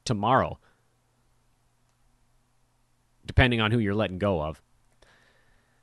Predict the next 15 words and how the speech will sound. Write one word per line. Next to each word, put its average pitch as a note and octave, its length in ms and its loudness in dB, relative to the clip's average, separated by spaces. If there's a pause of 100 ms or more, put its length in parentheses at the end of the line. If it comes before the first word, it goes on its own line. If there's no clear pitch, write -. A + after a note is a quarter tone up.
(400)
But D3+ 140 2
yeah, A3+ 200 10
I - 240 -18
mean, D#3+ 400 4
like D3+ 220 4
the F3+ 100 6
Thunder, G#3 340 8
like E3+ 200 4
the F3 60 2
Raptors, E3+ 480 6
you D3+ 80 2
have C#3+ 100 2
to D#3 60 -2
be D3+ 60 2
looking, D#3+ 420 4